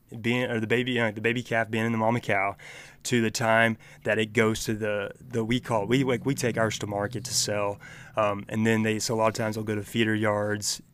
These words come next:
to, to get a little bit bigger, but, you know, just, we'll just say from the time that they get to the packer.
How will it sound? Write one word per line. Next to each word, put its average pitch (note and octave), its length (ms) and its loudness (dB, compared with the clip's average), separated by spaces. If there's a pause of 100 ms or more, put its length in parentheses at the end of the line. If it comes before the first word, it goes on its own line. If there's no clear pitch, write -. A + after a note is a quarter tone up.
to, G#2 400 -2
to A2+ 100 -8
get A2 100 -2
a - 20 0
little A2 120 0
bit G#2 160 -4
bigger, G#2+ 260 4
but, G#2 300 0
you B2+ 80 0
know, A2+ 80 4
just, A#2+ 160 4
we'll B2+ 120 4
just B2+ 160 0
say A2+ 180 4
from A2+ 220 0
the A2 80 0
time A#2 300 2
that G#2 100 -2
they G#2+ 160 0
get G#2 220 -2
to A2+ 80 -8
the G#2 80 -6
packer. G2 500 -4